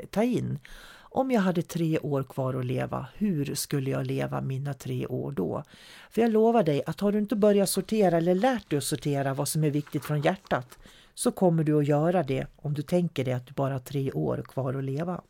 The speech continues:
Så därför kan man, eh, använda det som en hjälp när man ska göra sina, skapa sina visioner då, som, eh, och mål som man ska följa.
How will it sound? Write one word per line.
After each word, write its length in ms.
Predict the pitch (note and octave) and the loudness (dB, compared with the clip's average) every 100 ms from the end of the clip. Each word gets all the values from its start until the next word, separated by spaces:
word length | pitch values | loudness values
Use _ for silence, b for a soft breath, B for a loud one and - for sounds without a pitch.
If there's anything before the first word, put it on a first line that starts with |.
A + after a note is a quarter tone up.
| _ _ _ _ B B B B B | _ _ _ _ B B B B B
Så 180 | - F#3 | -4 0
därför 240 | A3 A#3 | 2 2
kan 200 | G#3+ G3 | 0 0
man, 220 | F#3 F3 - | 2 0 -2
eh, 220 | D#3+ D3 | -2 -2
använda 520 | - D#3+ F3+ F3+ D#3+ C#3+ | 0 0 2 2 2 -2
det 180 | C#3 | -2
som 180 | C3+ D#3 | 0 2
en 180 | F3 D#3+ | 2 0
hjälp 580 | - A3+ - A#2+ - - - | 2 2 0 -6 -12 -20 -10
när 160 | D3+ C#3+ | -4 -4
man 140 | C#3 | -4
ska 160 | - C#3+ | -4 -2
göra 520 | C3 C3 C#3 C#3 B2+ | 0 0 -2 -2 -4
sina, 420 | - - C3 B2+ B2 B B B B | -6 -6 -4 -4 -6 B B B B
skapa 380 | - D3 C3+ C#3+ | -4 0 2 2
sina 240 | D3 C3+ | 2 -2
visioner 520 | C3 - A3+ F3+ - - | -4 -2 -2 -2 -4 -6
då, 220 | F#2 - | -8 -8
som, 480 | - C#3 B2+ B2 B2 - | -6 -4 -2 -2 -4 -4
eh, 80 | |
och 100 | C3 | -2
mål 500 | C#3+ D3+ G#3+ - - | 2 4 4 2 -4
som 140 | - B2 | -4 -6
man 80 | A#2+ | -6
ska 160 | A#2 | -8
följa. 480 | A#2+ C3 D#3 - | -6 -4 -4 -6